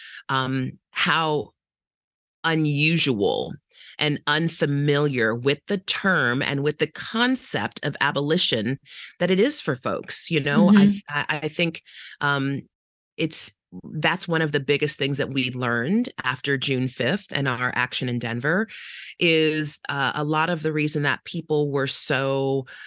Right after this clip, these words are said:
Speaker 1: activated by what we were doing is because it was something they had not heard of before.
Speaker 2: Yeah.
Speaker 1: It was not, it, it was not something that people, um, were, it was very much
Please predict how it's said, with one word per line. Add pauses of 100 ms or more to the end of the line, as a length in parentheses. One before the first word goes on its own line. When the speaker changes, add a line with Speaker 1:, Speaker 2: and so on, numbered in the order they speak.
(220)
Speaker 1:
activated
by
what
we
were
doing
is
because
it
was
something
they
had
not
heard
of
before. (360)
Speaker 2:
Yeah.
Speaker 1:
It
was
not,
it,
it
was
not
something
that
people, (380)
um,
were,
it
was
very
much